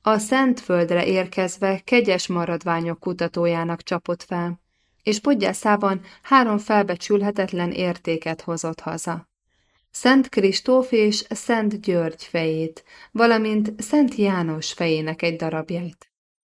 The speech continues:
A számtalan gyertyával és egy hosszú évszázad folyamán felhalmozódott ezernyi fogadalmi táblával körülvett Amiens-i erekje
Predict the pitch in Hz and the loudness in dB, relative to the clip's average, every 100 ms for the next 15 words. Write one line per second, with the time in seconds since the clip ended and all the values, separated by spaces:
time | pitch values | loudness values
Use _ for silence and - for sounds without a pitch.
0 | _ _ _ - 214 214 285 277 226 202 | _ _ _ -4 0 4 4 4 2 2
1 | 208 240 - 196 180 185 214 208 - 196 | 2 2 0 -2 2 2 4 2 0 -4
2 | - 254 - 233 202 208 214 214 208 180 | 0 0 0 -2 0 2 2 0 0 0
3 | 175 170 - 202 190 180 170 170 - 202 | 0 -4 -2 -2 -2 0 -2 -4 0 0
4 | 196 180 175 175 170 170 165 165 165 - | 2 -2 -2 -2 -4 -4 -2 -4 -6 -2
5 | 233 226 202 175 170 165 - 196 190 170 | 0 2 0 0 -2 -6 -4 -4 -2 -2
6 | 170 165 165 180 175 170 175 165 165 165 | -2 -2 -4 -2 -2 0 -2 0 -2 -4
7 | - 180 170 165 165 196 - - - - | -4 -2 0 0 -2 -4 -8 -20 -20 -20
8 | - 220 220 202 180 175 165 196 196 190 | 2 2 4 2 2 0 0 2 0 0
9 | 185 170 175 | 0 0 -2